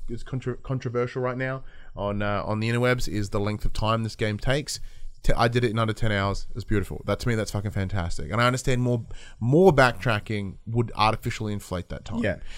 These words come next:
Speaker 1: So I, I understand your point there. And it's the same, and obviously that's clearly demonstrated 'cause you finished the game in seven and a half hours.
Speaker 2: Mm.
Speaker 1: I finished it in nine. So, like, there was an hour and a half where I was fucking around.
Speaker 2: Yeah.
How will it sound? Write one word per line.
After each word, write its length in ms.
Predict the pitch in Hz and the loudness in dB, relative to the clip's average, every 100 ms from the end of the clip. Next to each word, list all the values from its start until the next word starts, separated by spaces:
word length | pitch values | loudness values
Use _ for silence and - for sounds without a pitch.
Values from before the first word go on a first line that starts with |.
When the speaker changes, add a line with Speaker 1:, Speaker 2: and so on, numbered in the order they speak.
| - | -4
Speaker 1:
So 160 | - | 4
I, 240 | 123 120 123 | 6 8 10
I 100 | 131 | 8
understand 460 | 143 139 135 123 | 8 4 2 2
your 80 | 123 | 2
point 300 | - 120 107 | 4 4 4
there. 180 | 117 95 113 | 2 0 -2
And 140 | 113 | -4
it's 100 | 113 | -4
the 60 | 123 | -2
same, 260 | 139 127 | 0 0
and 200 | 117 113 - | -2 -4 -2
obviously 300 | 107 107 120 | -4 -2 -8
that's 160 | 110 | -8
clearly 320 | - 147 139 139 | -8 0 2 6
demonstrated 600 | 165 185 180 147 127 123 | 6 4 4 4 2 0
'cause 120 | 120 | -4
you 100 | 123 | -4
finished 240 | 127 117 | -4 -6
the 80 | - | -4
game 180 | 117 113 | -2 0
in 60 | |
seven 240 | 107 117 107 | 0 4 4
and 80 | 107 | 6
a 60 | |
half 240 | 104 - - | 2 2 -2
hours. 240 | - - | -8 -6
Speaker 2:
Mm. 160 | 117 82 73 | -6 -4 0
Speaker 1:
I 120 | 113 | 2
finished 300 | 123 117 - | 4 2 -4
it 80 | 90 | -6
in 80 | 101 | -4
nine. 340 | 85 - - - - - | -4 -2 0 0 -4 -2
So, 140 | 127 | 0
like, 160 | 123 117 | 0 2
there 80 | |
was 80 | 123 | 2
an 80 | 123 | 2
hour 240 | 120 127 | 2 4
and 80 | 123 | 6
a 40 | 113 | 8
half 440 | 151 147 113 - - | 8 6 4 0 -10
where 220 | 104 110 110 | -4 2 4
I 360 | 104 110 110 104 104 - - | 4 4 4 0 -8 -14 -2
was 180 | 113 110 | 2 2
fucking 360 | - 117 117 127 | 2 2 2 0
around. 400 | 139 127 71 - - | 0 -2 -6 -12 -8
Speaker 2:
Yeah. 180 | 107 | -8